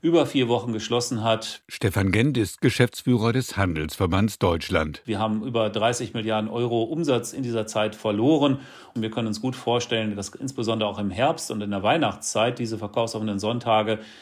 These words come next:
Speaker 1: gut angenommen werden, um etwas verloren gegangenen Umsatz wiederzuholen.
Speaker 2: Die Regelungen zu verkaufsoffenen Sonntagen sind zwar von Bundesland zu Bundesland unterschiedlich, doch in der Regel gilt, an bis zu vier Sonntagen pro Jahr können Geschäfte öffnen,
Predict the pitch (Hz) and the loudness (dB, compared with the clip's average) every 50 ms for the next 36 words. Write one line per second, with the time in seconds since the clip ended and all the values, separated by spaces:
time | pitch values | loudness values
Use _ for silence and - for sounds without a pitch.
0 | - - _ - - 156 202 - - 135 139 147 139 131 127 123 123 123 117 110 | -20 -20 _ 0 2 4 4 4 2 2 2 4 4 4 4 2 2 2 2 4
1 | 113 107 107 110 113 107 113 110 - 123 104 104 101 120 123 120 - 127 120 - | 4 6 6 6 4 2 -2 -4 -4 -4 -6 -6 -6 -6 -4 -2 -2 -2 -2 -2
2 | - 107 104 107 107 113 110 104 101 95 107 107 107 104 - - 113 113 104 117 | -2 -2 0 0 0 0 -2 -4 -4 -4 -2 -2 -2 -2 -4 -4 -4 -2 0 0
3 | 110 - - 117 117 135 135 135 - 95 92 92 90 98 104 104 - _ - - | 0 0 -2 -2 0 0 0 0 -2 -4 -4 -4 -4 -4 -6 -8 -10 _ 0 2
4 | 104 87 92 139 156 175 151 117 98 95 98 87 - - 92 - - 85 76 - | 2 4 4 2 2 4 4 4 4 2 0 0 0 -2 -2 -2 -2 -4 -2 0
5 | 85 85 82 - - 101 85 - - 104 98 98 90 87 90 110 131 123 - 110 | 0 -2 0 0 0 0 0 0 2 2 2 2 4 4 2 2 2 0 -2 -2
6 | 104 107 110 127 120 90 92 85 82 78 - - 80 73 73 - - 85 82 78 | -2 0 2 2 2 2 0 -2 -2 -4 -4 -4 -4 -4 -4 -4 -4 -2 -2 0
7 | 82 98 95 98 92 - - 92 90 92 82 - 104 95 87 101 98 101 98 - | 2 2 2 2 2 0 0 0 0 0 0 0 0 2 2 2 2 2 2 0
8 | - 95 92 95 90 - - 117 117 117 113 113 104 - 107 104 101 110 110 107 | 2 2 2 2 0 2 4 4 4 4 2 0 0 0 0 -2 0 0 0 0
9 | 101 - - _ - - - - - - - - 127 110 131 135 131 131 110 107 | 0 -2 -6 _ -20 -20 -20 -20 -20 -4 0 2 2 4 4 6 6 4 4 4
10 | 127 147 135 123 95 82 82 104 104 113 117 - - _ _ _ _ _ _ - | 2 2 4 2 2 4 4 6 6 4 4 0 -6 _ _ _ _ _ _ -2
11 | 113 113 110 147 147 - - - 127 101 - - 110 95 92 87 76 87 90 90 | 0 2 2 2 2 2 2 2 2 2 2 2 0 2 2 2 2 2 2 2
12 | 107 107 - 110 101 101 101 98 92 - 101 98 92 95 92 98 107 101 - 123 | 0 0 0 0 2 2 0 0 -2 0 2 2 4 4 2 2 0 0 0 0
13 | 120 120 123 120 127 113 - 92 82 - - - 107 101 - 110 101 - - 110 | 2 2 2 2 0 -2 -2 -4 -6 -4 -2 -2 -2 0 0 0 -2 0 2 2
14 | 110 107 101 | 4 4 2